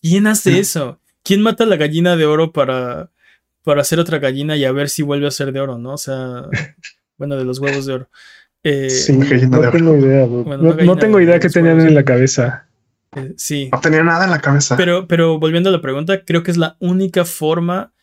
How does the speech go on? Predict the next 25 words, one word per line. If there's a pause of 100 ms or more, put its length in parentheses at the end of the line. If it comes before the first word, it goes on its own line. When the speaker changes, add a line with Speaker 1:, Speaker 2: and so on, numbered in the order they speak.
(340)
Speaker 1:
en
la
que
podían
salvar (320)
este
juego.
O
sea,
bueno, (920)
después
de,
después
del,
del
beta
y
después
de
lo
que
hemos
visto
del
juego